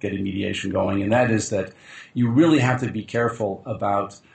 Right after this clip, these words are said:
extending offers to mediate when there's a, when you, when you predict that your offer is not going to be accepted or where you have a reasonable chance that it won't be accepted.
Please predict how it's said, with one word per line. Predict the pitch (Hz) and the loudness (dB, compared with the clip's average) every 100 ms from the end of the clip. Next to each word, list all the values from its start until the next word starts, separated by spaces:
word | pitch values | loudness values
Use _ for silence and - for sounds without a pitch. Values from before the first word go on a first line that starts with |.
| - _ | -20 _
extending | 110 - - 120 123 113 107 | -8 -6 -2 2 4 2 2
offers | 110 120 120 104 - | 2 2 0 -4 -4
to | 101 | -2
mediate | 127 113 101 98 - | 0 2 0 -4 -6
when | 104 110 | -4 0
there's | 107 104 - - - | 0 -2 -6 -14 -14
a, | 113 98 95 | -8 -8 -6
when | 101 104 | -4 -2
you, | 95 | -2
when | 127 101 | -2 -2
you | 95 _ | -4 _
predict | - 95 123 117 - - | -6 2 2 2 -4 -4
that | 104 | -2
your | 110 107 | 2 4
offer | 104 101 101 | 4 0 -4
is | 92 101 | -4 -2
not | 101 95 | -2 -4
going | 98 95 87 | -6 -6 -8
to | |
be | 85 90 | -8 -8
accepted | - - 92 - - | -8 -4 -4 -6 -10
or | 92 | -6
where | 95 | -2
you | 95 | -2
have | 90 | -2
a | 87 | 0
reasonable | 117 107 110 98 | 2 4 2 0
chance | - 104 98 98 | 0 0 0 -2
that | 90 | -2
it | |
won't | 98 107 | 0 0
be | - | 0
accepted. | - - - - - | -6 -4 -6 -6 -14